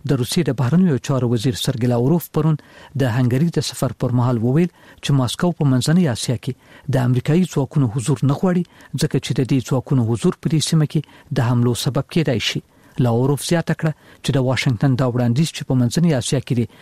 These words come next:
افغان کډوالو ته د یوې مودې په مخه ځای ورکړل شي، ښایي د سیمې د ثبات د کمزورۍ سبب شي. لاوروف وویل، هغه افغانان چې د تیرو دوو لسیزو په ترڅ کې له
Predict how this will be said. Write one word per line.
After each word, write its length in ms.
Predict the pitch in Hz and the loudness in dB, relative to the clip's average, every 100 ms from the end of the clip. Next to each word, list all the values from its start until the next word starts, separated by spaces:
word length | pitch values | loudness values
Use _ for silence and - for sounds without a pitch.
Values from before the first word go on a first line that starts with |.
| - - 127 | -12 -4 -2
افغان 280 | - 135 113 | 0 -2 0
کډوالو 440 | 135 107 139 165 165 | -2 0 0 0 0
ته 60 | 170 | 0
د 60 | 139 | 0
یوې 140 | 120 123 | 0 2
مودې 220 | 117 113 127 | 2 0 -2
په 60 | 131 120 | 0 0
مخه 140 | - 107 | 0 0
ځای 120 | 156 165 | 0 0
ورکړل 320 | 160 - 165 - | -2 0 -2 -2
شي، 120 | - - - - - | -4 -6 -12 -16 -6
ښایي 240 | - 131 117 | 0 0 0
د 40 | 117 | -2
سیمې 180 | - 131 113 | 0 0 0
د 120 | - | 0
ثبات 280 | 127 131 151 - | 0 0 -2 -2
د 80 | - | -2
کمزورۍ 440 | 123 104 123 117 123 147 | -2 0 0 0 0 -2
سبب 300 | 165 139 - - | -2 -2 -4 -6
شي. 100 | 147 _ _ - - | -6 _ _ -10 0
لاوروف 440 | 135 151 165 - | 2 2 0 0
وویل، 240 | 170 160 156 - - - | 0 0 -2 -8 -10 -6
هغه 160 | 147 139 | -2 -2
افغانان 340 | - 139 151 156 | 0 2 2 2
چې 80 | 156 | 0
د 80 | 127 - | -2 0
تیرو 240 | 147 123 | 0 0
دوو 180 | 107 127 | 0 0
لسیزو 340 | 117 - 190 147 | 0 -2 0 0
په 60 | 135 - | -2 -2
ترڅ 160 | 131 - | -2 -2
کې 500 | - 117 - - - | -2 -4 -6 -18 -4
له 40 | 131 | 0